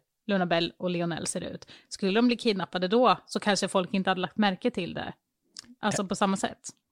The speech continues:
Speaker 2: Är det någonting du går och tänker på ofta?
Speaker 1: Jag är jätte-, jättenojig för det.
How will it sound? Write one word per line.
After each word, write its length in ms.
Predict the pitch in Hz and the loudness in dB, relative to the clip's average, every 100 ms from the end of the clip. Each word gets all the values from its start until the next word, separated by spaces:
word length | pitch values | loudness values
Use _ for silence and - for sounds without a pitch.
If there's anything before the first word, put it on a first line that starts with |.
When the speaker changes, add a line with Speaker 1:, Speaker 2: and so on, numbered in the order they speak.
| _ _ _ | _ _ _
Speaker 2:
Är 120 | - 127 | 2 4
det 80 | |
någonting 300 | 156 143 123 | 6 4 2
du 100 | 113 | 0
går 160 | 117 117 | 2 2
och 80 | 107 | 2
tänker 220 | 113 107 | 0 -2
på 260 | - 113 110 | 0 2 2
ofta? 300 | 120 - 127 _ _ | 0 -4 -8 _ _
Speaker 1:
Jag 180 | - 208 | 2 2
är 260 | 196 170 - | 2 -2 -2
jätte-, 340 | 208 - - | -2 -4 -4
jättenojig 520 | 175 - 185 165 190 | -4 -4 -6 -4 -6
för 80 | 185 | -8
det. 180 | 147 - | -8 -10